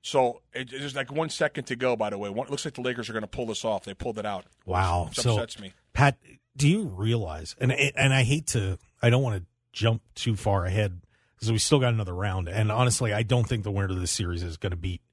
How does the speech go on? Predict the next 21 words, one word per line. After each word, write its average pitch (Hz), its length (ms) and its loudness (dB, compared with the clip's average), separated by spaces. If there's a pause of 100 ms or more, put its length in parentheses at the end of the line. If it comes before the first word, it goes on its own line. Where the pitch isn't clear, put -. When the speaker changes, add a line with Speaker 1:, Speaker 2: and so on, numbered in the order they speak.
(640)
Speaker 2:
either 127 300 4
Denver 95 400 0
or 92 220 -2
Phoenix. - 580 -6 (540)
But 127 680 2 (1300)
you 190 180 4
know 143 400 0
that 90 100 -8
there's 113 200 -2
a 113 60 -2
possibility, 98 840 -2 (1120)
and 139 140 2
it, 139 100 -2 (340)
that 110 220 2
we 117 140 0
could 110 160 -4
see 110 500 -2 (600)
Lakers 101 320 0
Celtics, 92 600 -4 (680)
Lakers 101 320 -2
Sixers. - 520 -4